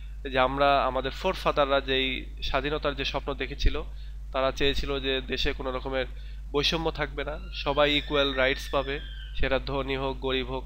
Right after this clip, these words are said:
কালো হোক, ফর্সা হোক, আহ, সে এই পারের এই প্রদেশ হোক, ওই পারের ওই প্রদেশ হোক, যেটাই হোক না কেন, সবাই ইকুয়াল rights পাবে।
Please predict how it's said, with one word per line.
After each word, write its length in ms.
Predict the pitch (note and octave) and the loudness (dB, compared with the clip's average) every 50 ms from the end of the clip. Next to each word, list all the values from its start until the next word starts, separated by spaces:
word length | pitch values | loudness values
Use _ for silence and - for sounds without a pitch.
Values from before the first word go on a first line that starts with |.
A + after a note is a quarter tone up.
| - | 0
কালো 240 | - C3 C3 C3 C3 | 0 0 2 2 -2
হোক, 180 | B2+ C3 C3 B2+ - - - - - - - - | -2 -4 -6 -6 -8 -10 -12 -10 -10 -10 -10 -6
ফর্সা 280 | - C#3 B2 - - C3+ | -4 -2 -2 0 0 0
হোক, 180 | B2+ C3+ B2 - - - - - - - - - - - - | -2 -2 -4 -6 -10 -12 -12 -12 -12 -12 -12 -12 -12 -8 -4
আহ, 140 | D3+ D3+ C#3 | -2 0 6
সে 160 | B2+ - - C#3 C3+ | 12 12 12 12 12
এই 240 | G#2 - - D3+ C#3 | 8 2 0 0 2
পারের 260 | - C#3+ C3 C3+ C3+ | 2 2 2 4 2
এই 120 | C#3 C#3+ C#3+ | 2 2 2
প্রদেশ 360 | - D3+ C#3 C#3+ C#3 - - | 0 -2 0 0 0 0 0
হোক, 100 | C#3 B2+ C#3 | -2 -2 -2
ওই 100 | C3+ C3 | -4 -4
পারের 200 | - C3+ C3 C3 | -2 -4 -2 -2
ওই 100 | D3+ E3 | -2 -2
প্রদেশ 360 | D#3+ - D3+ C#3+ C#3+ C3+ - | -2 -2 -2 -2 -2 -2 -2
হোক, 100 | C#3+ C3 - | -4 -6 -2
যেটাই 260 | - F#3+ G3+ G3+ F3+ D3 | -2 0 2 2 0 0
হোক 120 | C3+ - C#3+ | 0 -2 -4
না 80 | C3 B2 | -4 -4
কেন, 180 | B2+ C3 D#3+ | -4 -6 -6
সবাই 260 | E3 - G3 G3 G3+ G3+ | -4 -4 -4 -2 -2 -4
ইকুয়াল 260 | - - F3 D#3 C#3+ | -4 -2 -4 -2 0
rights 260 | C3+ C3 B2+ B2 - - | 2 0 0 0 -4 -8
পাবে। 240 | - - - F#2+ | -10 -10 -10 -10